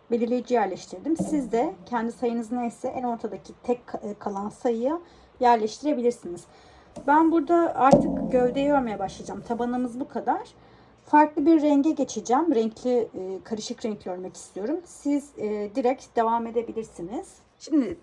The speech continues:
diğer rengimi aldım. Bu ipi kesmeyeceğim. Aralarda yine bu ipi de kullanmaya devam edeceğim. Direkt en son battığım yere giriyorum. Şöyle de yapabilirsiniz.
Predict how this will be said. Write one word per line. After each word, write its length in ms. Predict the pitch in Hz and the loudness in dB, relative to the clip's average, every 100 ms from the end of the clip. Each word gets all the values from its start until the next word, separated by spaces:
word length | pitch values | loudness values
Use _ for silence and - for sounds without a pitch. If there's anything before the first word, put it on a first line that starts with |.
| - | 2
diğer 320 | 320 330 311 | 6 6 6
rengimi 380 | 302 294 262 254 | 4 4 2 4
aldım. 560 | 311 311 220 254 339 | 4 4 2 0 0
Bu 60 | 277 | 0
ipi 200 | 285 - | 0 -4
kesmeyeceğim. 720 | - 285 285 233 196 190 190 | 0 0 0 -4 -2 -4 0
Aralarda 440 | 220 226 220 220 | 2 2 2 0
yine 300 | 220 220 220 | -4 -2 -4
bu 80 | 220 | -4
ipi 200 | 214 202 | -6 -6
de 60 | 208 | -10
kullanmaya 580 | - 208 208 208 208 | -6 -4 -4 -4 -4
devam 360 | 208 208 220 208 | -4 0 0 0
edeceğim. 440 | 170 175 220 311 370 _ - - - - - - _ _ _ _ _ _ - | -4 -4 -2 -4 -4 _ -16 -16 -14 -20 -20 -20 _ _ _ _ _ _ 2
Direkt 420 | 339 285 302 - - - _ _ _ _ _ _ _ _ _ _ _ _ _ _ _ _ _ _ _ _ 285 | 8 8 6 -10 -18 -20 _ _ _ _ _ _ _ _ _ _ _ _ _ _ _ _ _ _ _ _ 2
en 160 | 320 | 4
son 280 | 302 247 240 | 4 0 4
battığım 440 | 277 277 - 285 | 4 4 0 0
yere 200 | 240 233 | 2 2
giriyorum. 560 | 277 226 226 226 175 190 | 2 0 -2 -2 -2 -4
Şöyle 260 | - 285 254 | 0 0 2
de 40 | |
yapabilirsiniz. 840 | 214 175 180 180 - 214 269 - | 0 -4 -8 -8 -8 -8 -8 -10